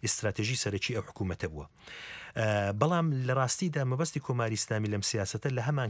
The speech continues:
کاتدا کە ویستویەتی بازنەی نفوزی خۆی لە ناو وڵاتانی دەر و دراوسێ بڵاوتر بکە، دەیهەوێ ئاست و زەریبی ئەمنیەتی خۆی لەسەر بیر-، لەسەر بنەمای بیردۆزی پێشگرتن زیاتر بکە.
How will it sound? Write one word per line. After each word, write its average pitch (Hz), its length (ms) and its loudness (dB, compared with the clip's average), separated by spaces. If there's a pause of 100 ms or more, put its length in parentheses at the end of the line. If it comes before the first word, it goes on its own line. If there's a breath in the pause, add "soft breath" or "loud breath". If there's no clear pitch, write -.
کاتدا 101 240 -2
کە - 120 -4
ویستویەتی 104 600 0
بازنەی 101 440 2
نفوزی 107 380 0
خۆی 117 260 2 (420 loud breath)
لە 110 120 4
ناو 104 140 4
وڵاتانی 101 520 0
دەر 101 100 0
و 98 80 -2
دراوسێ 98 340 0
بڵاوتر 98 400 0
بکە، 135 200 0 (380 loud breath)
دەیهەوێ 117 380 2 (180)
ئاست 156 360 2
و 156 40 4
زەریبی 139 540 2
ئەمنیەتی 107 500 0
خۆی 170 420 0 (420 loud breath)
لەسەر 156 340 2 (180)
بیر-، 110 360 0 (260)
لەسەر 139 280 4
بنەمای 123 360 2 (120)
بیردۆزی 107 680 0 (240 loud breath)
پێشگرتن 107 640 2
زیاتر 95 420 -2
بکە. - 160 -6